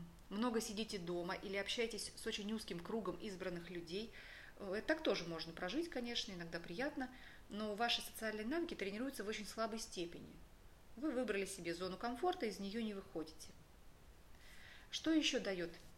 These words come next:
э, вот эта самая работа, пускай даже не на, э, позиции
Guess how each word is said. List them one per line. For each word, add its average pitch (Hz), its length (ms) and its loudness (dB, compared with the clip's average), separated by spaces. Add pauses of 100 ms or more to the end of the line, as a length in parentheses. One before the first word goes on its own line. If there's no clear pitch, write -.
(160)
э, 175 180 -4 (200)
вот 190 160 -2
эта 202 160 0
самая 175 340 2
работа, 269 560 2
пускай - 320 -2
даже 208 300 0
не 190 180 -4
на, 190 300 -2 (540)
э, 175 300 -6
позиции 196 640 0